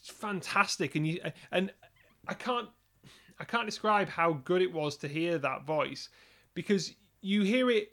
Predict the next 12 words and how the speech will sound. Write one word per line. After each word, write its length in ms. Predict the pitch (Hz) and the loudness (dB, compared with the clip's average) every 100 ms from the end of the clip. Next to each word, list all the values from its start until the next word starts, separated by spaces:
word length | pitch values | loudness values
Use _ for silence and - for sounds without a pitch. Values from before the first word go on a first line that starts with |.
| _ - | _ -2
obviously 360 | 190 185 202 | 0 2 2
on 180 | 185 175 | 2 2
the 80 | 160 | 0
big 260 | 170 170 | 0 0
singles 360 | - 165 135 123 | 0 0 0 0
like 120 | 143 | -2
Sledgehammer, 460 | - 165 160 147 131 | 4 4 4 0 -2
for 80 | 135 | -4
example, 260 | 127 123 | -4 -4
which 120 | 131 151 | 0 2
everyone 400 | 139 131 139 131 | 2 0 -2 -6
knows, 420 | 127 120 135 | -10 -12 -14